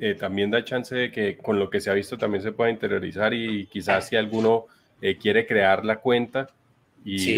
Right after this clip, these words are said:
Speaker 2: de
Speaker 1: o buscar
Speaker 2: hecho,
Speaker 1: una cuenta o algo,
Speaker 2: si
Speaker 1: aquí
Speaker 2: mañana
Speaker 1: como
Speaker 2: pueden tener la cuenta,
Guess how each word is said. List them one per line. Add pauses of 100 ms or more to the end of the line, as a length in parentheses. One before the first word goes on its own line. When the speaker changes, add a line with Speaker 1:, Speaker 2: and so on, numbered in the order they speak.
Speaker 2:
de
Speaker 1:
o
buscar
Speaker 2:
hecho,
Speaker 1:
una
cuenta
o
algo, (320)
Speaker 2:
si (140)
Speaker 1:
aquí
Speaker 2:
mañana
Speaker 1:
como
Speaker 2:
pueden
tener
la
cuenta,